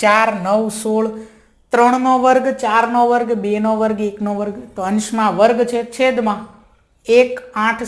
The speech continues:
સત્યાવીસ, ચોસઠ, એકનો ઘન, બેનો ઘન, ત્રણનો ઘન, ચારનો ઘન. આ રીતે છે, બરોબર? અહીંયા શું છે? અંશમાં છે એકનો ઘન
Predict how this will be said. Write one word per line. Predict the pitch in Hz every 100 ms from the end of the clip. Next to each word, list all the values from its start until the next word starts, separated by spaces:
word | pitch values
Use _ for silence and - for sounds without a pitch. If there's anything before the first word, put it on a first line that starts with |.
| -
સત્યાવીસ, | 202 - 220 214 220 220
ચોસઠ, | 220 208 214 208 - - _ _ _ -
એકનો | 220 220 233 226
ઘન, | 233 240 240 220
બેનો | 214 208 226 214
ઘન, | 226 233 240
ત્રણનો | 233 196 208 220 214
ઘન, | 220 226 226
ચારનો | 202 196 202 214 202
ઘન. | 208 208 - _ _ _
આ | 226 233
રીતે | 226 226 220
છે, | 220 214 - 190
બરોબર? | 190 214 226 - - _ _ _ -
અહીંયા | 180 185
શું | 220 220
છે? | 214 202 196 - - - _ -
અંશમાં | 208 233 233 247 247 240
છે | - 247 254 233 226
એકનો | 226 226 220 214
ઘન | 214 214